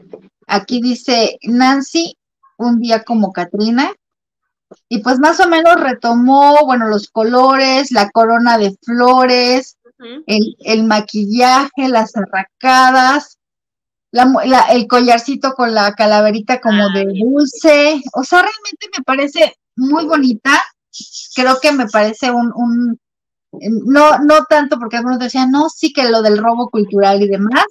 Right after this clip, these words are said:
Speaker 1: expropiación cultural", sino yo creo que fue una especie como de homenaje y reconocimiento, yo lo veo así, orgullosamente,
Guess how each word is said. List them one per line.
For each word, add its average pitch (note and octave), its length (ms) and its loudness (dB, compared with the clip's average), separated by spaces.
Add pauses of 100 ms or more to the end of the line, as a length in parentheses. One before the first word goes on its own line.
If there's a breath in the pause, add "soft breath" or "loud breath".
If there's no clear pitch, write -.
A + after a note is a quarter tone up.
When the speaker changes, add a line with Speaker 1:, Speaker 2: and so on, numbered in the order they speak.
(440 loud breath)
Speaker 1:
expropiación A#3 760 -2
cultural", B3+ 540 0
sino B3+ 680 0
yo D#4 120 4
creo F4+ 220 0
que F#4+ 140 0
fue E4 340 4
una E4 200 -2
especie D4+ 460 -6
como A#3 240 0
de G#3+ 120 0
homenaje A#3+ 600 0 (460 loud breath)
y A#3+ 140 -2
reconocimiento, B3 920 0
yo B3 220 0
lo B3 180 0
veo A#3+ 180 2
así, C#4+ 480 -2 (300)
orgullosamente, A#3+ 1000 0